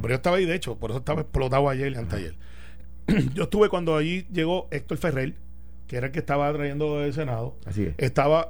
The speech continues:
Speaker 1: eh, Frankie Atile, representante, los dos juntos, hablando, "Mira, esto me pasó, esto que hace". Llegó el secretario del Trabajo,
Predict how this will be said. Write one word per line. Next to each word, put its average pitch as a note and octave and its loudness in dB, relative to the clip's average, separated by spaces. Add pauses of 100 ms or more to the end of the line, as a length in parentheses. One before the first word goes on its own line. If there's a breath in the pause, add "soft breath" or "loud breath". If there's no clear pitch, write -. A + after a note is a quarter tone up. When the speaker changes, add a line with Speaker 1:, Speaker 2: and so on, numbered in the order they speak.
Speaker 1:
eh, D3 4
Frankie C#3+ 0
Atile, D3 2
representante, C3+ -2
los C3+ 0
dos D3 6
juntos, C#3 -2
hablando, D3+ 2 (260 loud breath)
"Mira, E3+ 2
esto D#3 -2
me D#3 2
pasó, F3 0
esto D3+ -2
que D#3 0
hace". D#3 -2
Llegó D#3 6
el F#3+ 2
secretario D3 0
del B2+ -6
Trabajo, D3 0